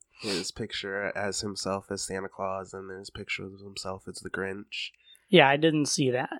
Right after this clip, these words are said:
Speaker 2: I, I haven't watched that, that music video yet or heard that song. Is it good?
Speaker 1: Oh, it's amazing.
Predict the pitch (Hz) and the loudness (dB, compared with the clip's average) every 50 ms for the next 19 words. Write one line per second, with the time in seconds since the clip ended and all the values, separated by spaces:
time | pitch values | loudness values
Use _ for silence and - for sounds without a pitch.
0 | - - - 170 147 151 151 151 147 139 147 160 147 147 147 139 131 135 135 131 | -6 4 8 10 10 10 10 8 6 8 8 6 6 6 0 4 6 6 6 6
1 | 127 - - - 156 139 131 127 131 - - _ _ _ _ _ _ 214 160 139 | 6 2 2 6 6 6 8 6 2 -2 -6 _ _ _ _ _ _ 6 8 8
2 | 139 139 139 139 135 131 131 131 - 143 135 135 135 131 131 131 131 135 131 135 | 8 6 4 4 4 2 0 0 2 0 2 4 4 4 4 4 4 4 6 6
3 | 135 131 127 139 139 131 123 127 123 131 135 - - 165 139 131 127 127 127 127 | 6 6 6 6 4 4 4 2 0 2 2 4 6 6 6 6 4 2 0 -4
4 | 127 135 - - - 175 156 160 156 139 147 147 151 170 185 - _ _ _ 123 | -4 -6 -4 2 2 4 6 6 6 6 6 4 4 2 0 -4 _ _ _ 4
5 | 127 117 104 98 95 95 - 95 95 92 98 104 104 98 - - 85 85 - - | 4 6 4 2 0 0 -2 -6 -4 -2 0 0 0 -2 -4 -6 -8 -10 -10 -12